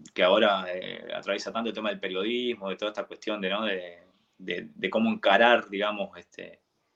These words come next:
de cómo se encara de cierta manera el, el, el periodismo. Creo que también hay como un, un mensaje ahí en, en, en la película. Eh, y bueno, no sé, ahora no se me vienen muchas más. Bueno, de Tarantino casi todas,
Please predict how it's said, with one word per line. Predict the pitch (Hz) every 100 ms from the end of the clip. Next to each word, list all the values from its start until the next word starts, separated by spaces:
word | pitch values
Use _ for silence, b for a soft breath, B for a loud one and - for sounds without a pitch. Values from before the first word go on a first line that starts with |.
| _ _ _ _ _ -
de | 101
cómo | 117
se | 110
encara | 107 131 131
de | 110
cierta | 104 120 113
manera | 107 120 113
el, | 101
el, | 95 95
el | 95
periodismo. | 92 92 98 123 117 98
Creo | 98 107
que | 104
también | 92 101 104
hay | -
como | 92
un, | 98 95 92 95 92 92 95 _ _ _ _ _ - -
un | 98 95 95
mensaje | 92 - 104 - 95
ahí | 101
en, | 98 90 - _ _ _ _ _ _ _ _ _
en, | - 87 87 -
en | 98 98
la | 95
película. | 98 120 123 123 - _ _ _ _ _ _ _ -
Eh, | 92 90 87 87 85 82 82 82 80 - _ _ _ _ _ _ _ _ -
y | 101 101 98 98 98
bueno, | 107 131 135 123
no | 117
sé, | - 127
ahora | 127 123
no |
se | 117 113
me | 104
vienen | 117 117 101
muchas | 101 110 107
más. | 110 110 110
Bueno, | 151 123
de | 117
Tarantino | 117 117 131 156 120
casi | 110 104
todas, | 131 113 98